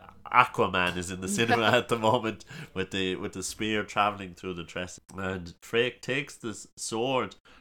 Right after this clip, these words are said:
Speaker 1: from Findavar and chops up the serpent with great slashes. The parents are flabbergasted because A, the beast was supposed to be unkillable,
Speaker 2: Mm-mm.
Speaker 1: and, uh,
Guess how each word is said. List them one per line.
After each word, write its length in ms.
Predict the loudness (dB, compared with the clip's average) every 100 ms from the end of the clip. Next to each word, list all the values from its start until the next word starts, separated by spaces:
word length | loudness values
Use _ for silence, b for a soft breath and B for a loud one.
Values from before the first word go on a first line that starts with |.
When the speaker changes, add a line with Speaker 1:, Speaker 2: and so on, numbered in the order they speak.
| B -2
Speaker 1:
from 280 | 0 0 -2
Findavar 840 | -6 -6 -6 -6 -2 0 -2 -4 _ B B -12
and 360 | -6 -4 -4 -10 -10
chops 440 | 0 4 4 2 -4
up 160 | -4 -6
the 80 |
serpent 600 | -6 -2 -2 -2 -6 -6
with 160 | -12 -10
great 300 | -4 -4 -4
slashes. 600 | -2 2 0 -2 -10 -12 -16 B B B -16
The 80 |
parents 460 | -4 0 2 0 -4
are 80 | -10
flabbergasted 880 | 0 4 4 2 -2 -4 -8 -10 -12
because 280 | -8 -8 -6
A, 440 | -2 -2 -2 -6 b b -14
the 60 |
beast 280 | -10 -8 -8
was 120 | -12
supposed 300 | -12 -12 -12 -12
to 40 |
be 80 | -14
unkillable, 600 | -14 -10 -6 -6 -8 -16 -20 -14
Speaker 2:
Mm-mm. 160 | -12 -12 B -12
Speaker 1:
and, 460 | -8 -6 -8 -10 -12
uh, 300 | -14 -14